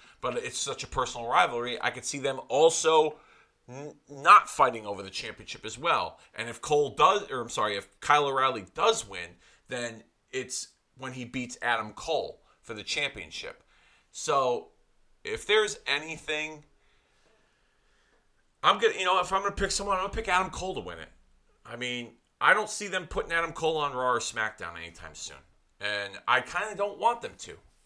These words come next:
I, I'd like to see Adam Cole on his own without the Undisputed Era, maybe as the N X T champion, uh, once again. And, you know, Kyle O'Reilly chasing him for the title. Uh, O'Reilly beat him in that non-sanctioned match at TakeOver Stand and Deliver Night two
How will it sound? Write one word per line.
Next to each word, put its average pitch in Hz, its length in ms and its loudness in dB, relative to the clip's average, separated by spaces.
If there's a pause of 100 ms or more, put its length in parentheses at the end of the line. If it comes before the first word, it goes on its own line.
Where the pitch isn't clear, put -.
I, 101 220 -4
I'd 123 160 0
like 160 160 2
to 160 60 -10
see 160 220 -2
Adam 160 220 2
Cole 156 220 -2
on 151 160 2
his 139 180 -10
own 135 260 -4
without 123 440 4
the 135 120 -6
Undisputed 123 540 -6
Era, 117 280 0
maybe 117 320 -6
as 117 120 -10
the 113 140 -10
N 117 100 -6
X 113 180 -10
T - 140 -18
champion, 113 500 -12 (340)
uh, 85 180 -8
once 104 240 -8
again. 92 280 -4 (500)
And, 90 460 -6
you 104 80 -10
know, 92 100 -8
Kyle 107 380 0
O'Reilly 101 420 -4
chasing - 480 -6
him 98 140 -16
for 98 140 -16
the - 80 -10
title. 101 420 -4
Uh, 95 160 -4
O'Reilly 117 460 2
beat 127 200 -8
him 139 100 -6
in 127 100 -6
that 123 180 -4
non-sanctioned 131 640 -2
match 113 380 -2
at 110 240 -6
TakeOver 120 440 -4
Stand 127 300 -6
and 110 100 -10
Deliver 113 360 -4
Night 113 340 -4 (160)
two 127 540 -6